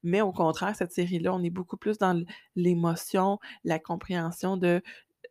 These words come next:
de je suis qui, accepter la différence parce que même on, on va dans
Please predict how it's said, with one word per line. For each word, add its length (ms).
de 180
je 140
suis 300
qui, 440
accepter 760
la 200
différence 680
parce 240
que 160
même 720
on, 220
on 160
va 240
dans 340